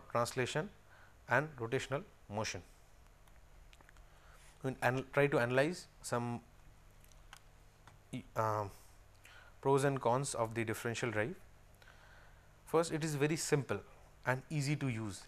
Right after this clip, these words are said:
It can be constructed very quickly without much, uh, design process.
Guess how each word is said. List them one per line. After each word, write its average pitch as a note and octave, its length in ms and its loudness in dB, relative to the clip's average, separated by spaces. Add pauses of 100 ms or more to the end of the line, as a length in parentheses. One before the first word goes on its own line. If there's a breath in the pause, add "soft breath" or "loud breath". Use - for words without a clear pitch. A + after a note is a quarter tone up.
It - 120 -10
can B2 200 0
be C3 140 0
constructed A#2+ 520 -2
very A#2 200 0
quickly A#2 400 -4 (160)
without A#2+ 320 0
much, A2+ 360 -4 (520 loud breath)
uh, G#2+ 200 0
design A2 360 0
process. - 480 -4